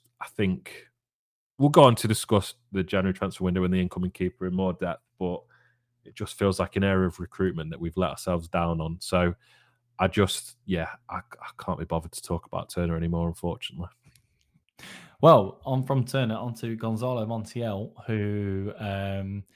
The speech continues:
Speaker 2: despite being told to calm down by Morgan Gibbs-White, uh,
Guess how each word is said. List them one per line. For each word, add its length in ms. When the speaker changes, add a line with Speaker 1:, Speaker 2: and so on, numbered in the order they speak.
Speaker 2:
despite 380
being 140
told 220
to 60
calm 300
down 220
by 140
Morgan 340
Gibbs-White, 560
uh, 520